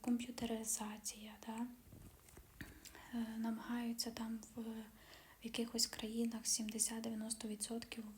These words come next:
ввести, щоб, е, перейшло на електромобілі. Так подумати. Ого! Недавно, якщо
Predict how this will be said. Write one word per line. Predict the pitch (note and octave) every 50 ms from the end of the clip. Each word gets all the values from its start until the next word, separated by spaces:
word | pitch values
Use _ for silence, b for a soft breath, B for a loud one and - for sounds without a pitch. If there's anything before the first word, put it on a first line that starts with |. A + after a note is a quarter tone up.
| G#3+
ввести, | A3+ A3+ A3+ - - - G#3+ G#3
щоб, | - - - G#3 G#3 - - - A3
е, | G#3+ G#3+ G#3 G#3 B B B B B B B B -
перейшло | - A#3 A3 G#3 - - - A#3 A3+ A#3 A3+
на | A3+ G#3+ G#3+ G#3+ A3 A3 A3 A3+ - - A#3
електромобілі. | A3+ A3 A3+ A3+ - - A3+ A3 A#3 A#3 - A#3 G#3+ G#3 G#3 G#3+ A3 - - - - - - - - - - - - - - - - -
Так | - A3 G#3+ A3+
подумати. | - - - - G3 - A3 G#3+ A#3 A#3 A#3 A#3 A#3 - - - - - - B B B B B B B B B B - -
Ого! | - A3+ A3+ A3+ G#3+ G#3 G#3 A3 G#3+ G#3+ G#3+ A3+ A#3 B3 C4 C4+ - - - - - - - - - - - - - - -
Недавно, | A3 G#3+ G#3 G#3+ A3 A3 A#3 A#3 A#3+ A#3 A3+ A3 G#3+ G#3+ A3 G#3+
якщо | G#3+ - - - - A3+